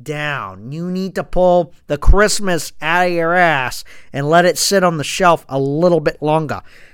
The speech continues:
Like, it is Thanksgiving. It is November. When we hit December first, you wanna string up the lights, you wanna get that shit going, that's fine.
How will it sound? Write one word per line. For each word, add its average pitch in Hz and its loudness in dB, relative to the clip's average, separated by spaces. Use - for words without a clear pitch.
Like, 170 -2
it 196 0
is 185 -2
Thanksgiving. 185 4
It 139 -2
is 156 0
November. 165 2
When 170 -4
we 277 -2
hit 269 -2
December 220 -2
first, 190 2
you 160 -4
wanna 170 0
string 175 -2
up 170 -4
the 147 -2
lights, 151 2
you 151 -8
wanna 156 -4
get 151 -6
that 139 -2
shit - -8
going, 147 -2
that's 131 -4
fine. 160 -4